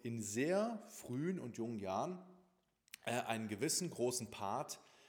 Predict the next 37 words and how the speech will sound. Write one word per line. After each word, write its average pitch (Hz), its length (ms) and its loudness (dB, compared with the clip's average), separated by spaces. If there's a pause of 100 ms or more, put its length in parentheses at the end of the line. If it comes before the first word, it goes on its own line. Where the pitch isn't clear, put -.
(240)
der 107 100 -8
fremdbestimmt - 680 -6
ist. - 260 -6 (140)
Ja? 113 260 -6 (340)
Und 110 100 -4
vor - 200 -4
allem 196 220 2
fängt 165 240 -4
es - 100 -4
dann 117 140 -2
richtig 143 560 0
an, 104 100 -4
spürbar 104 400 -2
zu - 160 -6
werden, 104 340 -2 (600)
ja, 143 260 2
wenn 120 80 2
man 139 160 0
halt 131 160 -2
dann 131 100 -2
ins 135 240 -6
Arbeitsleben 113 760 -2 (180)
reinkommt. 104 580 -4
Ne? 135 100 -2
In 160 40 -4
der 123 100 0
Schulzeit 165 380 -2
ist 135 140 -6
das 131 120 -6
noch 117 120 -8
relativ 123 340 -2
entspannt, 175 580 -6
man 107 120 -4
hat 104 160 -4
weniger 117 300 0
Verpflichtungen, 151 680 -6 (460)
aber 127 420 0